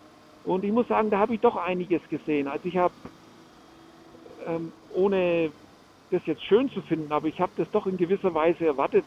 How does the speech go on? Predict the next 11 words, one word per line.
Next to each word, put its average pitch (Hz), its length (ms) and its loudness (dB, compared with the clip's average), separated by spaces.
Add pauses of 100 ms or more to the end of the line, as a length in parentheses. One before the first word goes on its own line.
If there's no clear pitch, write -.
(100)
dass 156 180 -2
man 170 120 -4
eben 160 280 -2 (100)
sieht, 190 240 -4
dass, 151 280 2 (1000)
ja, 147 120 -2
leere 180 340 8
Geschäfte, 123 920 -6
dass, 120 200 -6 (840)
ähm, 156 360 4
alles 170 260 -2